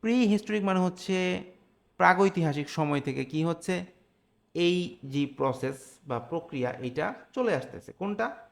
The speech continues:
এই যে সেলফ কনফিডেন্স থাকলে সে উইন হবে, যদি না থাকে সে স্টাম্বল বা হোঁচট খাবে। এই প্রসেস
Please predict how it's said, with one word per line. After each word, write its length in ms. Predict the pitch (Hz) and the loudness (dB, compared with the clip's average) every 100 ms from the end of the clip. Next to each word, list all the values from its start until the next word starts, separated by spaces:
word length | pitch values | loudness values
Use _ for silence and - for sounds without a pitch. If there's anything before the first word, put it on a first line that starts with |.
| _ _ - | _ _ -6
এই 160 | 220 | -4
যে 100 | 208 | -2
সেলফ 240 | 196 180 170 | -4 -8 -8
কনফিডেন্স 380 | 175 156 160 151 - | -12 -12 -14 -16 -16
থাকলে 340 | 147 - 143 | -16 -12 -12
সে 260 | 139 147 139 | -12 -10 -10
উইন 320 | 131 147 165 - | -10 -12 -12 -16
হবে, 160 | 165 170 _ _ - | -18 -20 _ _ -16
যদি 180 | 113 117 | -12 -8
না 240 | 123 135 | -6 -4
থাকে 280 | 135 127 120 | -6 -6 -8
সে 300 | - 120 - - | -6 -6 -6 -12
স্টাম্বল 560 | - - 120 135 147 151 _ _ - | -10 -4 -2 -2 -4 -6 _ _ -10
বা 100 | 120 | -6
হোঁচট 360 | 113 180 214 - | -2 -2 -4 -4
খাবে। 220 | 175 180 - _ _ _ | -6 -6 -14 _ _ _
এই 160 | - 233 | 2 2
প্রসেস 340 | 214 196 190 | 4 0 0